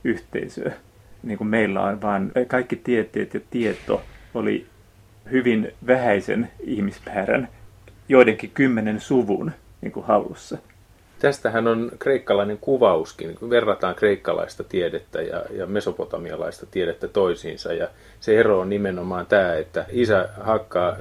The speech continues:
Speaker 2: pienen poikansa päähän täsmälleen sen oman oppinsa,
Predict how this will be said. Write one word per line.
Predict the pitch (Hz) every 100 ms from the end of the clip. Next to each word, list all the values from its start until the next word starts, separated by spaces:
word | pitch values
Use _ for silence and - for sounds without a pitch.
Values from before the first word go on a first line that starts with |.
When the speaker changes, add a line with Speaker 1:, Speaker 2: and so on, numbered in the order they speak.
| -
Speaker 2:
pienen | 117 101 92
poikansa | 107 95 90 95
päähän | - 104 92 90 -
täsmälleen | 113 113 101 90 87 87 87
sen | 92 95
oman | 101 98 87
oppinsa, | 98 - 90 80 82